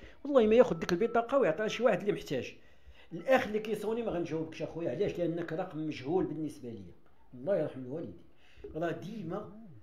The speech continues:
آه، كن-، كنقول، إلا كنتي متبع اللايفات ديالي، راه كنقول بأنه اللي بغى يتصل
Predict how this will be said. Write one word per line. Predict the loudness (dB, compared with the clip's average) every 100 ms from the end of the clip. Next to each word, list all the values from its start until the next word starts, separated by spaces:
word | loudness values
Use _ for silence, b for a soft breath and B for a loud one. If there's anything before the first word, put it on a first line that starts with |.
| -20 -2
آه، | 2 2 2
كن-، | -2 -6 -8 -8 -2
كنقول، | 0 2 2 0 -2 -10 -18 -12 2
إلا | 2
كنتي | 4 0
متبع | -2 0 2
اللايفات | 2 2 0 0
ديالي، | -2 -2 -2
راه | -2
كنقول | -4 -6 -4
بأنه | -6 -4 -6
اللي | -6 -8
بغى | -6 -6
يتصل | -6 -4 -6 -6